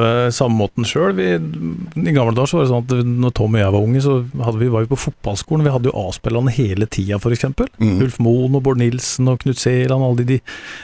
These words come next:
Speaker 1: de var jo rundt oss. Så det var liksom, de var heltene, det var de vi så opp til. Og tidligere så, så vi vel også opp til juniorspillerne i sin tid når vi var guttspillere, så det var liksom litt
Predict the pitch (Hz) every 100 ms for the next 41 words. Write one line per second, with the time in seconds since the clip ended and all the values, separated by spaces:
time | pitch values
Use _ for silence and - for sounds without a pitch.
0 | - 135 117 127 113 104 - 180 - -
1 | - - 139 131 123 123 139 127 120 151
2 | 127 147 95 - 101 127 135 107 123 -
3 | 208 - - - 175 - - - - -
4 | - 123 135 156 165 147 - 110 127 135
5 | - 120 - - 123 101 95 104 123 135
6 | 135 135 139 139 135 135 127 127 110 -
7 | 107 139 156 147 139 180 143 139 120